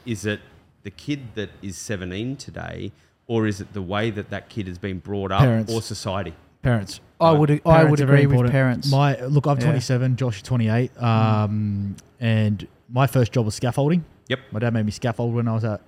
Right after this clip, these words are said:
Speaker 2: high school, let alone, and when I went to uni, he said the same thing to me. "Go out." So I went out and found a job in a financial planning firm.
Speaker 1: Yep.
Speaker 2: My first job was to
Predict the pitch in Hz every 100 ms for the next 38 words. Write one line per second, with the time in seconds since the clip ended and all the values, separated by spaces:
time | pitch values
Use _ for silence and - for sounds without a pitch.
0 | - 117 143 - 113 90 _ _ _ -
1 | 127 117 110 104 98 120 135 143 131 131
2 | 170 135 127 - _ _ _ _ _ _
3 | _ _ _ _ 117 117 127 - 135 143
4 | 131 113 92 - _ _ _ 147 139 127
5 | - 139 139 135 123 127 135 127 120 131
6 | 127 127 117 131 131 127 131 165 190 -
7 | 98 85 - _ - _ _ _ _ _
8 | - 131 143 135 - 143 127 143 135 135
9 | - 147 135 131